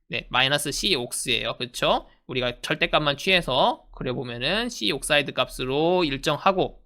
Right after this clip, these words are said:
마찬가지로 인버전 모드에서도 C 옥사이드 값으로 기울기가 일정합니다. 따라서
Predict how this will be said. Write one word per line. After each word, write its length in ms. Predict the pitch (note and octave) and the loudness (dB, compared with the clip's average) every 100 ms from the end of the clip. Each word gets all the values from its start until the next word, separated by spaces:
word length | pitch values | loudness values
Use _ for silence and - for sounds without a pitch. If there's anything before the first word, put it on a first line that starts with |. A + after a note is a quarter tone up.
| _ _ - - | _ _ -16 -6
마찬가지로 500 | - A3 A3 G3+ F3+ | 0 6 6 6 6
인버전 480 | F#3 G#3+ A#3 A3 | 6 6 4 4
모드에서도 760 | F#3+ E3 F3+ E3+ F3 E3+ E3+ F3 | 4 6 4 4 2 2 2 2
C 440 | E3+ G3+ G3 G3+ | 0 -4 0 2
옥사이드 600 | E3+ C3 - D3 C#3+ C#3 | 0 -2 -2 2 2 2
값으로 460 | C3+ C3 - C#3+ D3+ | -2 -4 -2 -2 -2
기울기가 760 | - C#3 C3+ B2+ B2 B2+ D#3+ F#3 | -2 -4 -2 -2 0 4 4 4
일정합니다. 760 | C#3 D#3 D#3 D#3 F#3+ C#3+ - - - | 0 0 0 0 -2 -4 -6 -14 -8
따라서 580 | B2+ A#2 C#3+ F#3+ - | -6 -2 0 0 -2